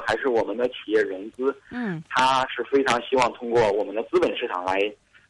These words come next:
Speaker 1: 解决很大一块问题。
Speaker 2: 嗯。
Speaker 1: 那么如果市场很快的就做上去、做完，把这个行情就做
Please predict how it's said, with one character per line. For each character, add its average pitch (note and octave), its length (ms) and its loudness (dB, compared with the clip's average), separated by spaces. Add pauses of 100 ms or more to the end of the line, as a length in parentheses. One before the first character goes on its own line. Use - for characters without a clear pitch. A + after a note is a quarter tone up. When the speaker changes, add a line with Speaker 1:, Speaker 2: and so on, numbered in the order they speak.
(120)
Speaker 1:
解 G#2+ 140 4
决 A2+ 120 2
很 - 220 -4
大 D3 180 2
一 G#2 80 0
块 G#2+ 160 -2
问 G#2 240 -2
题。 - 180 -20 (260)
Speaker 2:
嗯。 G3+ 280 -10
Speaker 1:
那 F3+ 80 4
么 F3+ 100 6
如 E3+ 160 2
果 C#3+ 200 4
市 F3 140 0
场 B2+ 200 2
很 G#2 160 -6
快 D#3 240 0
的 A#2 160 2
就 G#2+ 520 2 (520)
做 F#3 120 4 (100)
上 A#2+ 180 0
去、 G2 240 -6
做 D3 140 4
完， F#2 280 2
把 A2+ 80 2
这 C3+ 120 2
个 - 80 -4
行 C3+ 160 0
情 C3+ 120 -6
就 C#3 100 0
做 D#3+ 140 0